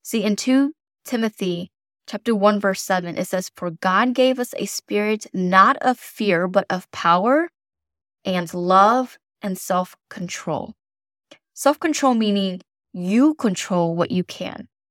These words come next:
An example is how you speak to yourself, how you view yourself,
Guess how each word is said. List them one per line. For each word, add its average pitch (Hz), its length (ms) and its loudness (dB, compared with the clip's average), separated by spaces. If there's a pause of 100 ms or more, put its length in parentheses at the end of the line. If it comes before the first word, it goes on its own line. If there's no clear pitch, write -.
(180)
An 196 80 -6
example 208 560 0
is 180 180 -2 (280)
how - 240 2
you 254 180 0
speak - 300 -8
to - 140 -10
yourself, 170 500 -6 (600)
how - 180 -2
you 196 220 0
view 175 240 -4
yourself, 156 540 -4